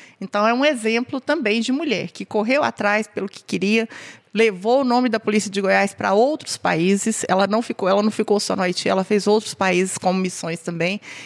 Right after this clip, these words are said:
Então, assim, é, a gente ouve isso dela, a gente tem uma responsabilidade e um peso muito grande. De Luiz Alves, a gente não tinha muita coisa pra fazer em Goiânia. Então, nós conseguimos uma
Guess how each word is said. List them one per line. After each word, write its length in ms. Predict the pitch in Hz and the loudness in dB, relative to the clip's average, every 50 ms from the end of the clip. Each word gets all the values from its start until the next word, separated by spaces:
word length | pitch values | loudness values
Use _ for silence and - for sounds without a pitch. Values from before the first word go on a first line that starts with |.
| - - - | -12 -8 -8
Então, 260 | 185 - - 196 202 | -6 -2 0 2 2
assim, 520 | 214 233 - - 202 190 180 175 175 - | 2 2 0 -2 -4 -2 -4 -4 -4 -4
é, 220 | 151 160 175 185 185 | -2 0 0 2 2
a 60 | 185 | 2
gente 300 | 202 196 202 - - 208 | 0 0 -2 0 2 2
ouve 340 | 190 202 226 240 208 208 202 | 4 4 4 2 2 2 2
isso 380 | 196 208 226 233 - - 196 | 2 2 0 0 0 0 -2
dela, 320 | 185 180 180 196 233 220 202 | 0 2 2 2 4 2 2
a 60 | 196 | 2
gente 200 | 208 214 214 - | 2 2 0 0
tem 140 | - 208 202 | -2 -2 0
uma 60 | 208 | 0
responsabilidade 800 | 226 - - 208 208 - 202 196 196 185 180 190 190 190 190 226 | 0 -2 -2 -6 -4 -4 -4 -2 -2 0 2 2 2 2 2 0
e 20 | |
um 20 | 226 | 0
peso 220 | - 196 202 208 | 2 0 2 2
muito 220 | 233 233 233 262 | 2 0 0 0
grande. 320 | 226 214 165 143 151 170 - - - - - - - - - | 0 0 0 -2 -2 -4 -8 -14 -16 -16 -16 -16 -18 -18 -8
De 160 | - 226 349 | -2 0 0
Luiz 320 | 359 339 277 233 208 190 202 | 2 2 2 0 0 0 0
Alves, 640 | 220 226 233 214 190 165 156 151 160 - - - - - | 2 4 4 4 2 2 -2 -6 -10 -10 -10 -10 -4 0
a 140 | - 269 339 | 0 2 2
gente 360 | 311 277 269 277 294 - - | 4 4 2 2 2 0 0
não 120 | 247 262 330 | -2 0 0
tinha 260 | - - 302 285 269 | 0 2 2 2 4
muita 220 | 262 285 - 302 | 2 2 0 -2
coisa 280 | - - 262 254 247 247 | 0 2 2 2 2 2
pra 140 | 247 269 - | -2 -2 0
fazer 240 | - 254 233 240 | 0 2 2 2
em 60 | 240 233 | 2 2
Goiânia. 540 | 254 285 254 214 202 190 196 180 160 190 - _ _ _ - - - - - - - - | 2 2 4 4 2 2 2 0 -4 -6 -8 _ _ _ -20 -20 -20 -20 -20 -20 -10 -8
Então, 280 | 190 202 - - 208 214 | -6 -4 -2 0 2 2
nós 200 | 220 233 233 - | 2 2 0 0
conseguimos 580 | 262 262 269 - 254 220 226 233 240 254 226 | 0 0 0 0 0 2 2 2 2 2 2
uma 180 | 233 233 220 | 2 2 0